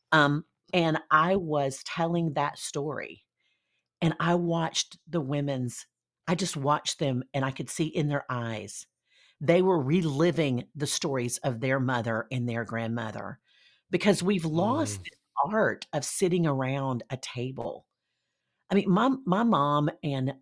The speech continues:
Speaker 1: her sisters, and she had more than one, this was just one that lived close by, they didn't sit and scroll social media and doom scroll at the dining room table.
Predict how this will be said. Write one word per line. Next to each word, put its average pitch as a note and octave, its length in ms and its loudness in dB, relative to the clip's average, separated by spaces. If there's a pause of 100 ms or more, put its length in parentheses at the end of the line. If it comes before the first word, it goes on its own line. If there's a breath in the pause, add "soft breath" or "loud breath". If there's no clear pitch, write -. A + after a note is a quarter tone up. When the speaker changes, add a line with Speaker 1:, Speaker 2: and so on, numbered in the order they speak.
(120)
Speaker 1:
her F3 180 -2
sisters, D#3+ 560 -2
and B2 100 -4
she - 100 -2
had B2+ 140 -2
more C#3+ 180 0
than A#2+ 180 -4
one, A2+ 220 0
this B2+ 160 -4
was A#2+ 80 -6
just C3 220 -6
one A#2+ 180 -4
that B2+ 120 -8
lived A#2 180 -6
close A2+ 300 -8
by, C#3+ 340 -6 (680)
they A3+ 220 6
didn't G4 240 6
sit G#3 260 6
and D3 100 0
scroll F3 360 4
social D3 420 0
media A#2+ 400 0
and A#2+ 200 0
doom C#3+ 220 2
scroll G#2+ 540 0
at B2+ 120 -8
the C3 80 -4
dining A2 280 0
room G2 160 -10
table. A2 540 -8